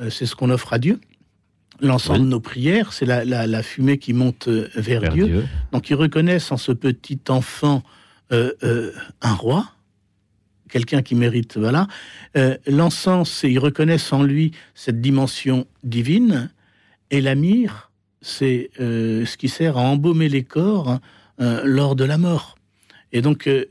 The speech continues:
Speaker 1: euh, deux choses, ils reconnaissent que ce chemin va vraiment être un chemin d'homme, mais en même temps, peut-être un chemin qui va dépasser la mort. Euh, euh,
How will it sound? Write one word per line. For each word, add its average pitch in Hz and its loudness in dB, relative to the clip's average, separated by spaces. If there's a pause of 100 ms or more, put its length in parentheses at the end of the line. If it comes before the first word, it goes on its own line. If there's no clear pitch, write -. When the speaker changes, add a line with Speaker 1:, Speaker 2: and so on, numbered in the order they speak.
Speaker 1:
euh, 120 -4
deux 135 0
choses, 170 2
ils 131 0
reconnaissent 151 0
que 127 -2
ce - 0
chemin 147 2
va 117 0
vraiment 135 0
être 131 -4
un 120 -2
chemin 107 -2
d'homme, 156 2 (800)
mais 123 0
en 123 2
même 123 0
temps, 175 0
peut-être 156 -4
un 123 0
chemin 156 -2
qui - -10
va 123 -4 (840)
dépasser 131 0
la 127 2
mort. 104 -2 (840)
Euh, 104 -6
euh, 104 -6